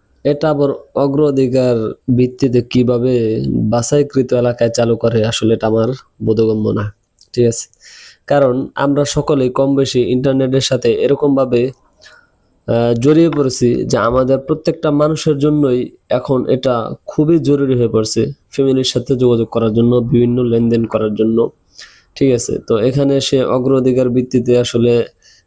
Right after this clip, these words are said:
যদি বিভিন্ন জায়গায়, আহ, দিয়া বলে যে হ্যাঁ ইন্টারনেট সেবা চালু করে দিছি, তাহলে এটা তো আসলে কি বলবো, আহ, ধান্দাবাজি ছাড়া আর কিছুই না, ঠিক আছে। তো যাই হোক, ভিডিওটা লং করতে চাইতেছি না,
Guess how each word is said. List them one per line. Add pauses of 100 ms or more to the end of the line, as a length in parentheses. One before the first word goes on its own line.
(120)
যদি
বিভিন্ন
জায়গায়,
আহ,
দিয়া
বলে
যে (120)
হ্যাঁ
ইন্টারনেট
সেবা
চালু
করে
দিছি,
তাহলে
এটা
তো
আসলে (1300)
কি
বলবো, (920)
আহ,
ধান্দাবাজি
ছাড়া
আর
কিছুই
না,
ঠিক
আছে। (460)
তো
যাই
হোক, (500)
ভিডিওটা
লং
করতে
চাইতেছি
না,